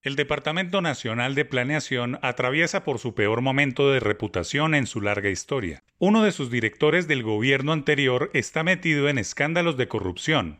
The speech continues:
una situación inédita en una entidad que antes no manejaba dinero ni articulaba reuniones con congresistas, y se encargaba de planear el país en el largo plazo y construir el Plan Nacional de Desarrollo Cuatrienal.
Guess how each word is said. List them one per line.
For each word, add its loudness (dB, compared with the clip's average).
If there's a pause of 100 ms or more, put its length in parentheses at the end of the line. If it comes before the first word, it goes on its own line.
una 2
situación -2
inédita 0
en 0
una 2
entidad -2
que 0
antes 0
no 0
manejaba 0
dinero 0
ni 2
articulaba 0
reuniones 0
con -2
congresistas, -4 (140)
y 0
se -2
encargaba 0
de 2
planear 0
el -2
país -2
en 0
el -2
largo -2
plazo 0 (120)
y 2
construir 0
el 0
Plan -2
Nacional -2
de 2
Desarrollo 0
Cuatrienal. -2